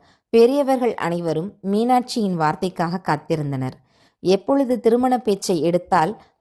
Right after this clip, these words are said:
வானத்திற்கும் பூமிக்குமாக குதிக்கும் பெண் இன்று அமைதியாக இருக்க, மகளை யோசனையாக பார்த்தார் பேச்சி. அவரும் ஒரு முடிவோடு தானே காத்திருந்தார். கையில் வைத்திருந்த புகைப்படங்களை எடுத்து அவள் கையில் கொடுத்த பேச்சி,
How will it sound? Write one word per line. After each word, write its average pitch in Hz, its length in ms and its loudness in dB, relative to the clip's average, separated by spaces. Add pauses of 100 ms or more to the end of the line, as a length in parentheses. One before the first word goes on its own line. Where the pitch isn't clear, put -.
வானத்திற்கும் 220 680 0
பூமிக்குமாக 202 680 -2
குதிக்கும் 180 440 -2
பெண் 156 340 -4
இன்று 247 380 -2
அமைதியாக 226 680 0
இருக்க, 160 520 -4 (200)
மகளை 220 480 0
யோசனையாக 220 640 0
பார்த்தார் 170 540 -2
பேச்சி. 135 500 -6 (380)
அவரும் 160 680 0
ஒரு 226 220 2
முடிவோடு 247 580 0
தானே 233 360 -2
காத்திருந்தார். 170 640 -2 (600)
கையில் 226 520 2
வைத்திருந்த 208 840 -2
புகைப்படங்களை 214 880 0
எடுத்து 147 580 -4 (100)
அவள் 180 360 0
கையில் 226 480 -2
கொடுத்த 175 480 -2
பேச்சி, 165 580 -6